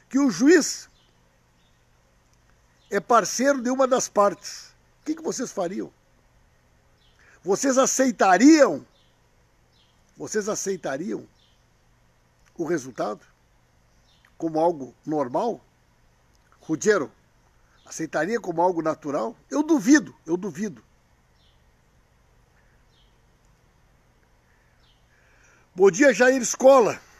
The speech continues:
Foi humilhado na campanha do Haddad, me sinto prejudicado. Eu também fui, fui muito prejudicado na minha campanha, na semana da eleição. Com essa nojeira dessa delação furada.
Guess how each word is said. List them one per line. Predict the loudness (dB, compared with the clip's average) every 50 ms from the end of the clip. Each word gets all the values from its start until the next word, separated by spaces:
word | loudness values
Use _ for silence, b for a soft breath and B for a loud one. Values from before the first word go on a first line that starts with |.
| b b b b _ _ _ _ _ _ _ _ _
Foi | _ -10 -8 -8 -8
humilhado | -6 -6 -4 -2 0 2 2 2 0 -2
na | -4 -4
campanha | -4 -6 -6 -4 -4 -6 -4
do | -4 -4
Haddad, | -4 -2 -2 0 0 -2 -2 -4 -8
me | -8 -8
sinto | -8 -10 -16 -14 -10
prejudicado. | -10 -10 -10 -10 -16 -14 -8 -2 -2 -2 -2 -2 -6
Eu | -12 -12 -10
também | -8 -8 -6 -4 -2 -4 -4 -4
fui, | -6 -8 -6 -6 -6 -6 -8 _ _
fui | _ -12 -6 -2
muito | 2 4 4 4 4 0 -4
prejudicado | -8 -6 -6 -8 -8 -12 -16 -12 -8 -6 -4 -2
na | 0 0 0
minha | 0 2 2 2 2 0
campanha, | 0 -6 -6 -4 -4 -4 -4 -4
na | -6 -6
semana | -6 -6 -2 2 4 6 6 6 4
da | 2 2
eleição. | 0 0 -2 -6 -8 -12 -14 -14 -14 _ _ _ _ _ _ _ _ _ _ _ _ _ _ _ _ _ _ _ _ _ _ _ _ -16
Com | -12 -10
essa | -8 -6 -6 -4
nojeira | -2 0 -2 0 2 4 4 4 4 2
dessa | -2 -4 -6 -6 -8 -10
delação | -6 -6 -4 -4 -6 -6 -8 -8 -8 -8
furada. | -8 -4 -2 0 2 2 2 0 -4 -14 -20